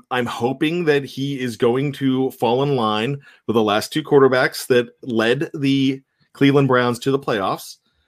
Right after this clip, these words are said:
That would be one Vinny Testaverde.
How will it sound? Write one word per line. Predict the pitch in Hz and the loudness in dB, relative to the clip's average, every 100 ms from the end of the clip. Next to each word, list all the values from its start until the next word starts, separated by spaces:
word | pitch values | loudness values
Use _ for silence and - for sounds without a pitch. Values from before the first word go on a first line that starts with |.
| _ 104 | _ 0
That | 120 139 | 2 4
would | 139 120 | 2 2
be | 127 120 120 139 139 _ _ _ | 0 2 0 -2 -8 _ _ _
one | 123 127 123 123 131 - _ _ _ _ _ _ _ _ | -2 0 2 0 -4 -10 _ _ _ _ _ _ _ _
Vinny | 117 123 123 120 | -4 0 0 -2
Testaverde. | 123 110 - 98 92 117 214 | -8 -10 -8 -8 -6 -8 -12